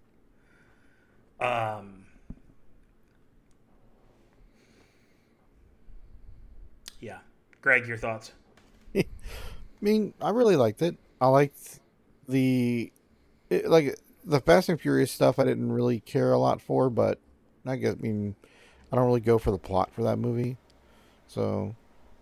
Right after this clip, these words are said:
Speaker 2: but this, the fight scenes were cool. Um, I think the nunchuck scene went on a little too long, but other than that, I thought it was really good.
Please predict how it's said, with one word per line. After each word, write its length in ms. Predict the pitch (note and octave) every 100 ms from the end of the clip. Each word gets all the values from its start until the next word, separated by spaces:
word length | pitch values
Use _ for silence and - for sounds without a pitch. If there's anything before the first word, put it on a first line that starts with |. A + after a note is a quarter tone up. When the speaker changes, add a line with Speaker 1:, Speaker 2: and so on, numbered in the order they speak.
| - _ _ - - -
Speaker 2:
but 120 | B2
this, 200 | B2+ -
the 140 | - B2+
fight 240 | - A#2
scenes 260 | - B2 A#2
were 80 | G2+
cool. 500 | - A2 A2 B2 A#2 _ _ _ _ _ - _
Um, 540 | - G2+ F#2+ G2+ G2 - _ - - - -
I 60 |
think 160 | C3+ D#3+
the 80 | C3
nunchuck 520 | A#2 A#2+ B2+ - B2
scene 300 | - A#2+ A#2
went 100 | A2+
on 120 | G#2+ G#2+
a 40 |
little 140 | G2+
too 160 | F#2+ A2
long, 440 | G2+ G2+ G2+ G2+ G2+ - - -
but 140 | G2 - _ _ _ _ _ _ _ _ _ _ _ _ _ _ _
other 100 | -
than 80 | E3+
that, 140 | C3 D#3+
I 80 | C#3
thought 180 | C3+
it 40 | B2+
was 160 | A#2+
really 180 | A#2+ A#2+
good. 360 | A#2 B2 A2+ G#2+